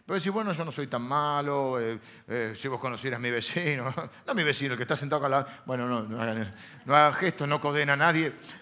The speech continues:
¿eh? No, el problema es el estándar de Dios. Dios es santo, justo, puro, perfecto.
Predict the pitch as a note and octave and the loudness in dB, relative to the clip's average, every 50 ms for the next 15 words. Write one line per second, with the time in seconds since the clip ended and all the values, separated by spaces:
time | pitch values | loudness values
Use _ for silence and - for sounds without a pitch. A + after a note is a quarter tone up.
0 | - - - D3 D#3 D#3 - - - - - _ _ _ _ _ _ _ _ _ | -18 -4 0 0 0 0 -2 -8 -16 -20 -20 _ _ _ _ _ _ _ _ _
1 | _ _ - D#3+ F#3+ E3+ C#3 - B2+ E3 A3 C4+ B3 F3+ - E3 C#3+ B2+ - - | _ _ -2 2 2 4 4 4 2 2 4 4 4 2 2 0 -2 -2 -2 -2
2 | D#3+ D#3+ D3+ D3 C#3 C3 B2 B2+ D3 G#3 C4+ C4 F#3 B2 C3+ E3 F3 D#3 C#3+ C3 | -4 -4 -2 -2 -2 -2 -2 -2 -2 -2 -2 -2 -2 -2 -4 -6 -6 -6 -6 -6
3 | - A3 A#3+ B3 A#3 - - C3+ - G#3 B3 A3 - - D#3 D3 E3+ C4 C4+ G#3 | -4 -4 -2 -2 -4 -6 -6 -8 -8 -8 -8 -8 -6 -8 -8 -8 -6 -2 -2 -2
4 | D3 A#2 D#3 D3 - C#4 C#4 A3+ - - C3 A#2 G#2 G#2 - | -2 -2 -4 -4 0 0 0 0 -2 -6 -8 -8 -8 -8 -12